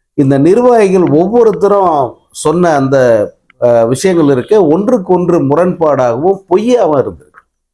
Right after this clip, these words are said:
பல நேரத்துல "என்னை விட்டுருங்க, என்னை தா-, தப்பிச்சா போதும்" அப்படிங்கிற மனநிலையில அந்த புசி ஆனந்த், அப்புறம் அந்த ஆதவ் அர்ஜுனா,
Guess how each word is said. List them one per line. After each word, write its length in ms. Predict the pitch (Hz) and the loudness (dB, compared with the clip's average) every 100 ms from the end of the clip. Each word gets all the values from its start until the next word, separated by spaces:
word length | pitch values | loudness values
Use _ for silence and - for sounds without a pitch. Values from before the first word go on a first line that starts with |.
| _ _ _ _ _ _ | _ _ _ _ _ _
பல 320 | 123 151 196 | -4 0 0
நேரத்துல 320 | 254 196 233 233 | 0 0 0 2
"என்னை 280 | 160 185 | 2 0
விட்டுருங்க, 420 | 196 185 208 247 254 | 0 -2 -2 0 2
என்னை 180 | 190 | 0
தா-, 320 | 170 165 147 - | -2 -2 -2 -2
தப்பிச்சா 380 | 175 175 220 190 | -4 -2 -2 0
போதும்" 360 | 165 160 165 165 | -2 0 -2 -2
அப்படிங்கிற 460 | 135 151 160 156 | -4 -2 0 0
மனநிலையில 760 | 131 139 165 151 131 120 175 269 - _ _ _ | 0 -2 -2 0 0 0 -2 -4 -8 _ _ _
அந்த 540 | 147 151 151 143 131 - | -2 0 2 2 0 -2
புசி 220 | 170 190 | -2 0
ஆனந்த், 680 | 220 160 139 127 123 185 190 - | 0 2 0 0 0 -2 -2 -6
அப்புறம் 840 | 135 156 151 143 135 127 123 104 | -4 -2 0 0 0 0 -2 -4
அந்த 360 | 131 127 123 | -4 0 0
ஆதவ் 460 | 117 151 170 160 135 | 0 0 0 0 0
அர்ஜுனா, 400 | 110 117 131 180 | 0 -2 -2 -4